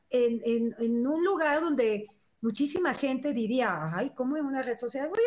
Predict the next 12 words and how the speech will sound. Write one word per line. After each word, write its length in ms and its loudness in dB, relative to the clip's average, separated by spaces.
pues 100 -4
así 200 0
vivimos, 540 0
es 160 -2
lo 100 0
de 160 2
hoy, 400 2
o 80 -2
sea, 120 0
estamos 300 -2
viviendo 300 0
digitalmente, 920 -2